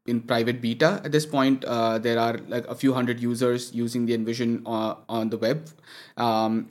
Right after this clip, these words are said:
with Envision on the web, people will be able to install it on Chrome, on Firefox, on Safari, and all the different browsers, on all, uh, you know, uh, platforms like, uh, Windows, Mac, or Linux.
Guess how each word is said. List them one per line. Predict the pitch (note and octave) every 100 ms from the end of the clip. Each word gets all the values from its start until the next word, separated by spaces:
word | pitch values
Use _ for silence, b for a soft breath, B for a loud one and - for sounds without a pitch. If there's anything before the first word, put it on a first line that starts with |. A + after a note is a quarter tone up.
| C3
with | C#3+
Envision | C#3+ C3+ C#3
on | C#3+
the | C3+
web, | C3 C3 C3
people | B2 B2+ C3
will | B2
be | B2+ B2
able | B2+ C3
to | B2+
install | A#2 A#2 B2 A#2
it | A#2 A#2
on | A2+ A2
Chrome, | - D#3+ D3 C#3
on | B2+ A#2
Firefox, | C#3 C3+ C3+ C#3+ C3 - - B B B
on | B2 A#2+
Safari, | A#2+ - C#3 C3 B2+
and |
all | B2+ C#3+
the | D3+
different | C#3 C3 C3+
browsers, | C3 B2+ B2+ C3 B2+
on | B2+ A2+
all, | B2 B2+ C3 -
uh, | B2 A#2
you |
know, | A#2+ A#2+ B2+ - -
uh, | A2+ G#2+ G#2
platforms | - C3+ A#2+ - B2 A#2
like, | A#2 A2 A2 A#2+
uh, | A2 A2 B B B
Windows, | C3+ C#3 C3 B2+ B2 B2 A2
Mac, | A#2+ A#2+ A#2+ A#2+
or |
Linux. | A2+ D3 D#3 D3+ -